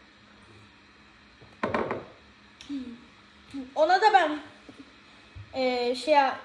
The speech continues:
açmayı düşünüyorum. E, şey, Yunus Esra'ya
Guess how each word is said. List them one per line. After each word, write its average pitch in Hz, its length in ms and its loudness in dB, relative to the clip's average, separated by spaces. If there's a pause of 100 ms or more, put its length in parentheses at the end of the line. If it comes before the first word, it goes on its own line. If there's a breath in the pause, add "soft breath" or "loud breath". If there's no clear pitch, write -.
(120)
açmayı 269 440 -2
düşünüyorum. 262 560 -6 (2250)
E, 269 200 6
şey, 311 160 -2
Yunus 285 280 -2
Esra'ya 285 640 -4